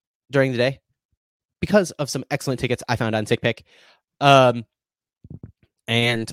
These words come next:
I got there without having to pay fees. I got the best price. I, I, look, listen, I'm, I'm a deal hunter. I shop around. Every once in a while, I'm like, "Eh, do I really, is TickPick?" You know, I, I, I gotta check. I gotta check my work. I gotta check my work. And TickPick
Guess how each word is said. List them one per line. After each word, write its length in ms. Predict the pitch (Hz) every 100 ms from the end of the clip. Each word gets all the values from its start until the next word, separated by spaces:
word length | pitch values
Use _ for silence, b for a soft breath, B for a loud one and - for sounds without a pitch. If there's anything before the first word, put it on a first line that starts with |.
| -
I 80 |
got 100 | 127
there 120 | 139 131
without 180 | 123
having 160 | 110 120
to 60 | -
pay 160 | 117
fees. 420 | - 120 151 - - _ _
I 40 | 127
got 80 | 127
the 60 |
best 220 | - 127
price. 280 | - 117 117 -
I, 100 | -
I, 160 | - 120 -
look, 180 | 151 - -
listen, 280 | 139 - - _ _
I'm, 120 | 160 151
I'm 140 | 175
a 40 |
deal 180 | 165 139
hunter. 320 | 104 98 82 -
I 100 | 156
shop 240 | - 135
around. 340 | 123 113 90 - _ _ _ _ _ _ _ _ _ _ _ -
Every 160 | 233 240
once 200 | 175 -
in 40 |
a 20 |
while, 120 | 151
I'm 80 | 147
like, 180 | 143 -
"Eh, 180 | 302 269 - _ _ _ _ -
do 100 | 302
I 120 | 330
really, 320 | 196 202 190 - _ _ _ _
is 80 | -
TickPick?" 400 | - - 165 - _ _
You 60 | 160
know, 120 | 175
I, 120 | 175
I, 340 | - 151 160 170
I 60 | -
gotta 160 | 180 156
check. 260 | - 95 -
I 60 | 135
gotta 100 | 147
check 220 | - 151
my 100 | 143
work. 260 | 123 117 _
I 60 | -
gotta 160 | 117 117
check 180 | 139
my 120 | 131 127
work. 220 | 104 - b b -
And 140 | 117
TickPick 320 | 131 - 131